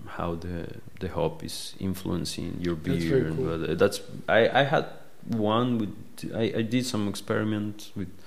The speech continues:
Speaker 2: Mm.
Speaker 1: some hops. And
Speaker 2: Yeah, I
Speaker 1: yeah.
Speaker 2: can't wait to get into that. I don't know when I'll do it, but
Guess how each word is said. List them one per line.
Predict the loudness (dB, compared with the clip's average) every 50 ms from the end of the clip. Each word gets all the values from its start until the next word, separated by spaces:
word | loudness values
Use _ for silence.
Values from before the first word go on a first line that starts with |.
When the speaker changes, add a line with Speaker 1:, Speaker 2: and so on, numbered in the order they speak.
| -14 -14 -12 -12 -6 -4
Speaker 2:
Mm. | 0
Speaker 1:
some | 2 2 2 4
hops. | 2 2 0 0 -2 -8 -8 -8 -10 -12 -14 -14 -14 -14 -14 -12 -12 -12 -14 -12 -12 -12 -12 -14 -14 -14 -14 -14 -12 -12 -8
And | -6 -4 -4 -4 -4 -6 -8 -6 -2
Speaker 2:
Yeah, | 0 4 4
I | 4
Speaker 1:
yeah. | 6
Speaker 2:
can't | 8 8 10
wait | 10 8 6
to | 6 6
get | 8 8 8
into | 8 6 4 0
that. | 2 4 4 2 2 0 -4 -12 -12 -12 -12 -14 -14 -14 -14 -14 -14 -14 -14 -14 -14 -14 -14 -14 -14 -14 -14 -10 0
I | 4
don't | 8 10
know | 10 10
when | 10 10 8 8
I'll | 6 4 6 6
do | 8
it, | 8 6 4 2
but | 0 0 0